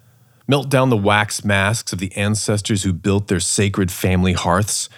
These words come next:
Strip them of their names and titles, the symbols of authority, and put them in front of hardened fighting men. See how well they lead then. See who rises to the top. Where will their arrogance go?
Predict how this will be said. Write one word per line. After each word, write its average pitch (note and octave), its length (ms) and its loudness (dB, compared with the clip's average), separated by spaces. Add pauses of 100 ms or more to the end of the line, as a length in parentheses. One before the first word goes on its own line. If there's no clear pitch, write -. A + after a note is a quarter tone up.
(460)
Strip - 420 0
them A#2+ 160 4
of A2+ 80 2
their A2+ 120 2
names A2 560 4
and G2 140 -2
titles, G#2+ 720 0
the C#3+ 80 -4
symbols C3 840 0
of G2 100 -4
authority, A2+ 680 0 (640)
and F#2 140 -6
put D#3 160 2
them C3 140 4
in A2 80 4
front G#2+ 240 2
of F#2 60 0
hardened G#2+ 520 0
fighting G2 520 0
men. C#2+ 400 0 (760)
See E3 240 -2
how C3 120 2
well A2+ 220 4
they G2+ 120 0
lead G2 360 -2
then. D#2 500 -2 (380)
See B2 220 0
who A2 140 4
rises F#2 440 0
to - 80 -6
the F2+ 100 -8
top. D#2 460 -2 (800)
Where A2 200 0
will B2+ 140 0
their A#2 260 -2
arrogance G#2+ 480 -2
go? F2+ 520 -4